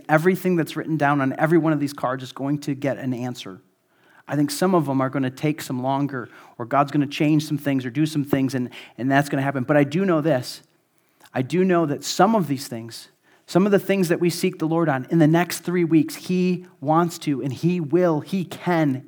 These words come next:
answer. And so let's come to him. Let's ask. Let's do so in his name, trusting that he has the power to work, the power to respond, and he's invited us to come to him in this way and do it.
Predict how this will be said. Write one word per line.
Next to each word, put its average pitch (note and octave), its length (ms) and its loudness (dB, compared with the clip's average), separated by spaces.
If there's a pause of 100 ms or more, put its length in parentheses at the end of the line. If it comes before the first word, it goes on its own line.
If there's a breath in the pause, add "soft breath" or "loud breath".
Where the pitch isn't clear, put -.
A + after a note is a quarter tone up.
answer. C3 500 -10 (960 soft breath)
And C#3 80 -4
so F3 140 0
let's F3 400 2 (180 soft breath)
come G3 300 0
to F#3 80 4
him. C3 180 -4
Let's E3 220 2 (100)
ask. D3+ 460 -2
Let's D3 160 -6
do G3+ 260 -4
so D3+ 280 -4
in F3 180 2
his D#3 260 2
name, D#3+ 240 2
trusting E3+ 560 -2
that C3+ 140 -6
he G#3 520 -4
has E3 380 2
the - 80 -6
power D#3 540 -4 (640 soft breath)
to B2+ 80 -10
work, E3 560 -2 (200 soft breath)
the - 60 -20
power D#3 300 -2
to D#3+ 160 -8
respond, D#3 540 -2
and C3+ 120 -10
he's D#3 220 2
invited C#3+ 480 2
us C#3+ 300 -8
to - 80 -10
come D#3 320 -4
to E3+ 120 -6
him C3 280 -4 (280 loud breath)
in D3 160 -2
this D3 220 -4
way C#3 180 -2
and B2 140 -4
do C#3 180 -6
it. G2+ 160 -12